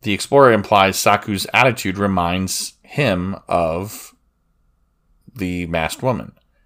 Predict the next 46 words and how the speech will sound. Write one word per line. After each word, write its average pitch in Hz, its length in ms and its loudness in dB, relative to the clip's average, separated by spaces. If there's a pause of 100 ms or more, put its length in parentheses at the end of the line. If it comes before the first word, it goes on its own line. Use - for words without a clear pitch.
(880)
She - 220 -6
catches 120 420 2
on 92 360 2
and 95 160 -4
accuses 98 480 -6
him 92 160 -2
of 87 140 -6
trying 90 300 -4
to - 140 -10
instigate 117 580 -6
something 123 320 -6
in 117 100 -4
her. 131 320 -8 (1120)
And 98 180 -4
then 101 120 0
he 143 160 0
says, 95 560 2
it's - 180 -4
not 135 240 6
like 120 520 2
he 104 200 -10
cares 113 340 0
about 95 360 2
her 90 140 -8
code. 95 640 -6 (420)
Her 143 260 6
code. - 580 -6 (800)
Which - 140 -6
doesn't 185 240 4
mean 151 340 -2
he 120 300 -8
wasn't 127 680 4
a 90 60 -4
Jedi, 82 400 -2
but 95 120 0
it 92 100 -4
definitely 135 340 0
means 107 200 -2
that 92 120 -2
he's 107 220 -8
not 113 180 2
living 101 260 -2
by 87 160 0
the 80 120 -6
code 85 240 -4
now. 71 460 -8